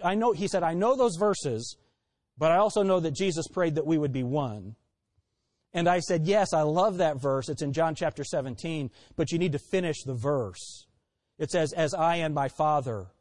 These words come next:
are one." Did you know that God the Father and God the Son don't disagree on salvation by grace through faith alone? Do you know they don't disagree on that? Do you know that God the Father and God the Son both believe in eternal security?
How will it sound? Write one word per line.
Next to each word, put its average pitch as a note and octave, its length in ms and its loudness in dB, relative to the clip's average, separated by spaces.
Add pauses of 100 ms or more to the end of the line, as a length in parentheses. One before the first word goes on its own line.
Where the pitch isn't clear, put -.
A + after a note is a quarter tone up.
(140)
are B2+ 160 -2
one." A2 380 -6 (400)
Did E3+ 140 2
you F#3+ 80 2
know A#3 120 4
that F#3+ 120 0
God G#3+ 180 4
the F#3+ 60 -4
Father G#3 340 4
and F3 100 0
God F#3+ 180 2
the F#3 60 2
Son F#3+ 240 0
don't F#3+ 220 0
disagree G3 500 0 (200)
on F3 120 0
salvation E3+ 540 0
by E3 160 2
grace E3+ 400 0 (160)
through D#3 140 2
faith F3+ 400 0 (120)
alone? D3+ 400 2
Do D#3 60 2
you E3+ 60 4
know G3 60 2
they F3+ 100 2
don't F3 180 -2
disagree E3 380 -2
on E3 140 -4
that? D#3+ 220 -4 (380)
Do F#3 80 0
you G3+ 40 4
know A#3 80 6
that F#3 60 2
God G#3 180 6
the F3+ 80 0
Father G3+ 280 4
and F3 80 0
God F#3 180 4
the F3 80 0
Son F#3+ 200 0
both F3+ 220 2
believe F3 240 0
in E3 80 -2
eternal E3+ 300 -2
security? F3 540 -2